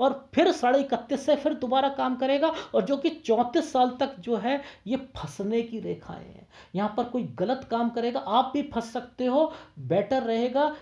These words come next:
शादी सोच समझ के करना, क्योंकि पुलिस वर्ड मैंने लिखा हुआ है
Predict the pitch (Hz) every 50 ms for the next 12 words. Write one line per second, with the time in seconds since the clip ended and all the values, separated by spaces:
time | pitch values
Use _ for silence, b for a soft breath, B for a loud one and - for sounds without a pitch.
0 | B - - - - - 196 185 190 190 254 240 - - - 220 240 233 - -
1 | 220 233 226 233 247 233 233 233 269 302 302 277 277 277 - - - 214 214 254
2 | 269 262 - - - - 180 214 240 254 233 240 240 175 180 196 220 220 185 135
3 | 131 143 147 - - 208 202 180 202 226 254 277 277 247 220 247 220 170